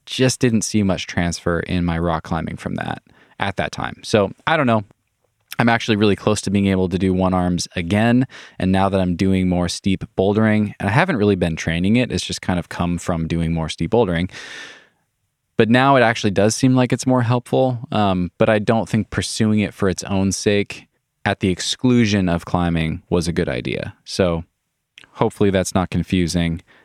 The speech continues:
I guess I would just say maybe pulling power helps, but don't let it take away from your rock climbing. Tyler also asks, "What are your dream areas and dream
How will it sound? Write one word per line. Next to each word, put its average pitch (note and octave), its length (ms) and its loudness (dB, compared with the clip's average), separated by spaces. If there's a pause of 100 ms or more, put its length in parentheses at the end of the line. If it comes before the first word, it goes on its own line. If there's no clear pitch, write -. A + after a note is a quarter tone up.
(100)
I F#2+ 80 -4
guess F#2+ 240 0
I G2 60 0
would F2+ 160 -2
just F2 180 -2
say F2 420 -4 (120)
maybe A#2+ 260 2
pulling G#2+ 400 0
power F2+ 540 -2
helps, - 480 -2 (420)
but F#2 140 -2
don't F2+ 240 -2
let F2 160 0
it - 100 -6
take - 240 -6
away D#2+ 320 0
from D#2 460 -6 (340)
your E2 140 -2
rock D2 180 -4
climbing. - 340 -8 (920)
Tyler A2 320 0
also G#2 300 0
asks, F#2+ 420 -4 (380)
"What A#2+ 200 2
are B2 220 2
your G2+ 320 0
dream A2 560 0
areas G2 640 2
and F#2 460 0 (120)
dream A2 520 2